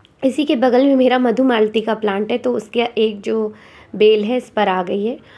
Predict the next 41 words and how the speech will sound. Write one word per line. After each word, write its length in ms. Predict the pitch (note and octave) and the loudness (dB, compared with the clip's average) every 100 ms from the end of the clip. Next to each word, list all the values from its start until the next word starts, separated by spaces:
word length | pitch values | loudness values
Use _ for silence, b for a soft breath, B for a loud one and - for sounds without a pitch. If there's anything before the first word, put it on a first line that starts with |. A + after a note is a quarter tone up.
| B _ | B _
तो 120 | A#3 | -2
मैजिकल 440 | G#3+ A3+ A3+ - C#4+ | 2 0 0 0 -2
ट्रिक 280 | C4 C#4 C4 | 0 -4 0
ये 160 | C4 | 2
है 120 | C4 | 2
कि 540 | B3+ C4 A#3+ A#3 A3+ - | 0 2 2 2 0 -4
आपके 280 | G#3+ G#3 - | -4 -4 -4
पास 260 | C4 B3+ B3 | -2 -2 -2
अकेले 440 | - G#3+ A3+ G#3+ A3+ | -8 -6 -2 0 0
के 160 | C4 | -2
छिलके 420 | B3+ A3+ G3+ B3+ | -4 -4 -2 0
होंगे 440 | C4 G#3+ F#3+ G3+ A3+ B B B B | 0 0 0 -2 -6 B B B B
या 100 | A3+ A3 | -4 -2
आपके 240 | G#3+ A3+ | -2 -4
पास 240 | A3+ A3+ A3+ | -2 -4 -2
कोई 220 | A3+ A3+ | 0 0
भी 140 | B3 | 0
केला 280 | A#3+ A#3 A3 | -2 -2 0
आपका 240 | G#3+ G#3+ A3+ | -4 -4 -6
ख़राब 440 | - G#3+ G#3 A3+ | -4 -2 -2 0
हो 120 | A#3 F3+ | 0 -2
गया 260 | G3 F#3+ | -4 -6
है, 140 | G3 A#3+ B B B | -6 -10 B B B
तो 80 | - | -4
उसे 380 | - - - - | -4 -4 -4 -4
आपको 400 | - A3 G#3+ - B3+ | -2 -2 -4 -4 -4
अपने 340 | G#3+ G#3+ G#3+ | -4 -6 -6
प्लांट 420 | G#3+ G#3 F#3+ F#3+ G#3 | -4 -4 -2 -6 -6
में 220 | A#3 D#4+ b b b b b _ A#3+ | -6 -8 b b b b b _ -6
एक 200 | B3 - _ _ _ _ _ | -6 -8 _ _ _ _ _
जड़ 240 | A3 B3+ | 0 0
से 160 | C4+ C#4 | 0 -4
थोड़ी 260 | C4+ A3+ A#3 | 0 0 0
सी 200 | A3+ B3 | -2 -6
दूर 280 | G3+ G3+ G3+ | -2 -4 -4
पे 100 | A#3+ | -4
गड्ढा 340 | G#3+ F#3 G3+ G#3+ | -2 -2 -2 -4
करना 320 | G3 F#3 F#3 | -4 -4 -6
है, 240 | F#3+ A#3 C#4+ b b b b | -6 -10 -12 b b b b
और 220 | B3 B3 - | -2 -2 -2
उसमें 500 | D#4 E4+ B3+ G#3 B3 | -2 -2 0 0 0